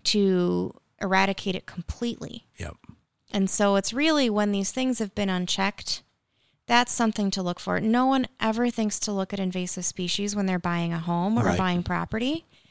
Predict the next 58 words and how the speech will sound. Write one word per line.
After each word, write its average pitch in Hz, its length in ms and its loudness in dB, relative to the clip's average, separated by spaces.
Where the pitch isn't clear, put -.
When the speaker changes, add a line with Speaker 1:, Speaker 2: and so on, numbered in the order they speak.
Speaker 1:
And 190 460 4
that's 208 240 0
the 208 80 0
first 269 440 0
thing 202 180 0
I 190 160 2
did. - 240 -8
Speaker 2:
I 139 100 6
can 147 160 4
imagine, 143 540 6
yeah. 123 340 2
Speaker 1:
Yeah, 202 240 2
I 196 140 4
will 202 140 4
go 185 300 2
and 233 100 4
look 233 120 0
at 254 60 -4
the 277 80 -4
property 202 500 0
and 214 120 2
I'll 175 100 0
say, 180 240 -4
"Oh, 185 160 0
that's 170 180 -6
gonna 175 180 -4
be 175 100 0
a 175 60 0
lot 185 160 0
of 196 60 0
work. 262 320 2
I 170 60 -2
don't 180 100 2
know 190 80 4
if 196 100 0
I 220 80 4
wanna 233 220 4
do 302 180 4
that. 269 340 6
Maybe 196 320 2
I 214 100 0
get 220 140 -2
a 233 60 -2
different 240 320 -4
property." 277 460 2
But, 226 240 6
Speaker 2:
Yep. 226 120 4
Speaker 1:
you 240 100 -4
know, 226 140 2
again, 226 300 2
it's 202 180 -2
all 196 180 2
about 190 280 0
what 190 120 -2
you're 185 120 -2
looking 180 280 -4
for. - 300 -10
Speaker 2:
Look 110 160 -4